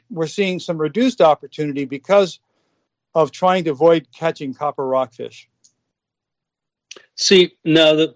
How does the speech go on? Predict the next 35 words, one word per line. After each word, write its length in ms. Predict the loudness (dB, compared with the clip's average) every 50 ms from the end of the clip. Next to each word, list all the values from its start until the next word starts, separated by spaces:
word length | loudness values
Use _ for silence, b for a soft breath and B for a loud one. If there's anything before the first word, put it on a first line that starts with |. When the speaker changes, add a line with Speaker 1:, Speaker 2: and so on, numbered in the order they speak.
| _ _
Speaker 2:
for 160 | _ 0 0 2
those 280 | 4 4 4 4 2
that 140 | -2 -2 -2
are 40 | -2
listening, 460 | -2 -2 -4 -4 -4 -6 -6 -4 -2
the 160 | -2 -2 -2 -2 0
rockfish, 580 | 2 2 2 2 0 _ 0 0 0 -2 -10 _ _ _ _ _ -20 -20 -10 _
rock 320 | 2 2 2 2 0 _
cod, 320 | -2 0 0 0 0 -2 -4
if 120 | -6 -6
you 80 | -8 -8
wanna 160 | -8 -8 -4
call 260 | -4 -4 -4 -4 -6
'em 80 | -4 -2
that, 240 | -2 -2 -2 -2
they're 140 | -2 -2 -2
red, 340 | -2 0 2 2 0 0 -4 B B B B B B B B -4
uh, 300 | -2 0 0 0 0 -2 -2
rockfish 540 | 0 2 4 4 2 0 0 -2 -2 -2 -2
that 120 | -6 -4
we 140 | -2 -2 -2
catch 340 | 0 0 0 0 0 -6 -10 -8 -4
off 240 | -2 -2 -2 -2 -4
the 60 | -8
shore 300 | -6 -2 0 0 0 0
here, 440 | 0 0 0 0 0 0 -2 -6 _ _ _ _ _ _ _
popular 600 | -2 0 0 0 0 -2 -2 -2 -2 -6 -10 -12 _ _ _ _ _ _ _ _ _ _ _ _ _
table 340 | -2 -2 -2 -2 -4 -10 -12
fare, 300 | _ -12 -12 -12 -10 -8
by 180 | -6 -6 -6
the 80 | -8 -10
way, 160 | -10 -10 -10
very, 400 | -8 _ 2 4 4 4 4 2
very 260 | 0 -4 -6 -6 -8
good. 280 | -10 -12 -12 -12 -14